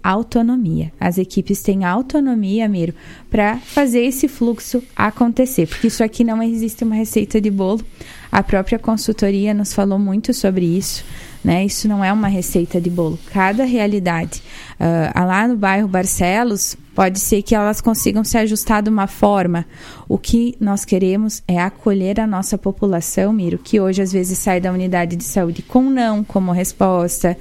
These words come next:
"Não, não tem, só pra daqui vinte dias, só pra daqui trinta dias.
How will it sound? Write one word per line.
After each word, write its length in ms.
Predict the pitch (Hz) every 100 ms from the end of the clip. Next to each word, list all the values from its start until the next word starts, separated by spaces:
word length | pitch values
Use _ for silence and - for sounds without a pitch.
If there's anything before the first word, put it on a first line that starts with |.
| - - -
"Não, 300 | - 262 254
não 220 | 240 226 214
tem, 360 | - 220 226
só 240 | 233 214 196
pra 220 | - 190
daqui 320 | 180 - 202
vinte 320 | 185 180 -
dias, 400 | 180 202 196 185
só 180 | - 214
pra 160 | 202 202
daqui 280 | 190 190
trinta 420 | 190 196 185 175 180
dias. 500 | 180 202 190 175